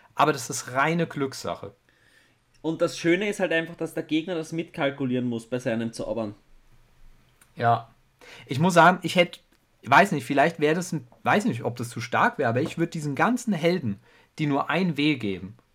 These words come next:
Speaker 1: also ich würd grundsätzlich allen Helden Magieresistenz geben und dafür ein W weniger.
Speaker 2: Ja. Beziehungsweise, was ich zum Beispiel auch schön fänd, wär, wenn's Magie-, äh, wenn, wenn's Resistenzstärken in abgeschwächter Form gäbe.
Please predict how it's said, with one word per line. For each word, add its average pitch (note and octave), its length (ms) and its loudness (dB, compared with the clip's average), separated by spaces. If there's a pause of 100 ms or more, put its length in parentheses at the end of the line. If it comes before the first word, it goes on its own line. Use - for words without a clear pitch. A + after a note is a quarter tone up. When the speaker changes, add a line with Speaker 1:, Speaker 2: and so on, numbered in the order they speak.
(600)
Speaker 1:
also B2 100 -6
ich B2+ 40 -4
würd D#3+ 100 -4
grundsätzlich E3 480 0
allen E3+ 220 6
Helden D3+ 440 2 (240)
Magieresistenz C3+ 840 0
geben D3 240 -2
und B2 140 -4
dafür B2 260 0
ein A2+ 220 0
W A2 160 -4
weniger. F#2+ 400 -6 (1300)
Speaker 2:
Ja. B2 380 -10 (1700)
Beziehungsweise, E3+ 520 2
was C#3+ 140 0
ich F3 140 -8
zum F3+ 100 -4
Beispiel E3+ 240 -4
auch D#3+ 80 0
schön E3 320 -2
fänd, D#3+ 380 -4
wär, C3+ 220 -2
wenn's D3 300 -8
Magie-, C3 300 -6
äh, B2+ 100 -4
wenn, C3 360 -4
wenn's B2+ 340 -4
Resistenzstärken B2+ 1080 -4
in C#3+ 120 -6
abgeschwächter C3+ 680 -4
Form B2+ 320 -2
gäbe. A2+ 360 -6